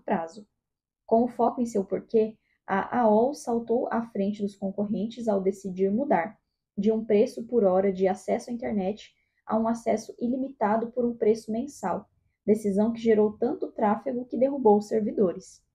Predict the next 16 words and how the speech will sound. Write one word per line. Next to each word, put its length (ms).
Considerando 540
esse 180
impacto, 560
a 80
decisão 480
não 160
fora 360
nem 200
prática 520
nem 140
racional, 640
mas 220
foi 140
a 60
mais 300
certa 500